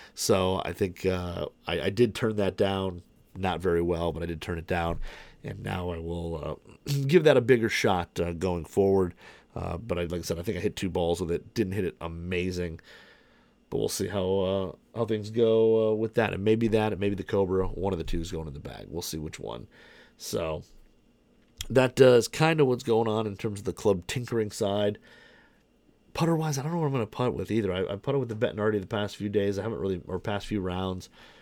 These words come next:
haven't really made a ton of putts, so it might be time to, uh, toss the old Mez one back in, or maybe toss the Bat Attack. Uh,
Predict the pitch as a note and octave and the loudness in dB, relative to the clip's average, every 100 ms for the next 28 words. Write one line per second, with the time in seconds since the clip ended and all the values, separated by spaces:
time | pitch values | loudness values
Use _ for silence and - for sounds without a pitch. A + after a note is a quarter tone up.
0 | _ _ - - B2 G#2+ E2 F2 F2 G#2 | _ _ -8 -2 0 0 -2 -6 -2 0
1 | G2+ - F#2+ - G2 F#2 - - - F2+ | -2 -2 -4 -2 -2 -2 -8 -16 -4 -4
2 | D#2+ F#2 F2+ F2+ G#2 F#2+ F2+ - F#2+ E2+ | -2 -4 -6 -6 -4 -4 -4 -4 -2 0
3 | E2 E2 - F2 - F2 E2 F2 F2 E2+ | -2 -4 -6 -6 -4 -4 -4 -6 -6 -4
4 | F2+ G2+ G2+ F#2+ - G2 F#2+ - F2+ G2 | -4 -2 -2 -4 -4 -6 -6 -4 0 2
5 | F#2 F2+ - - - _ _ _ C#3+ E3+ | 2 0 -8 -20 -20 _ _ _ 2 4
6 | G#3+ F3+ D3 C#3 D3 - F#2+ F#2 - F#2 | 4 4 4 4 4 0 -4 -4 -8 -8